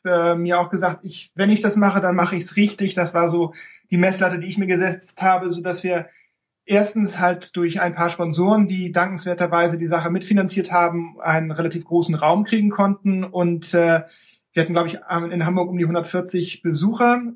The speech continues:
äh, und zeitgleich diese Simultanübersetzung ins Deutsche mit, äh, Funkkopfhörern. Das war eine kostspielige Angelegenheit, aber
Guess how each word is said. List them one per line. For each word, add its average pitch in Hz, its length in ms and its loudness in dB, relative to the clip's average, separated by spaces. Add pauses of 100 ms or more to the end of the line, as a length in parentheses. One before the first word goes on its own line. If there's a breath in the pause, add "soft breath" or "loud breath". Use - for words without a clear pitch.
äh, 180 220 4
und 175 180 -2
zeitgleich 175 400 0
diese 170 220 -2
Simultanübersetzung 190 1200 0
ins 175 220 -6
Deutsche 196 380 2
mit, 185 340 -6
äh, 175 120 -4
Funkkopfhörern. 196 840 -2 (300 loud breath)
Das 151 160 -8
war 185 80 4
eine 196 140 0
kostspielige 202 640 0
Angelegenheit, 202 680 2
aber 180 400 2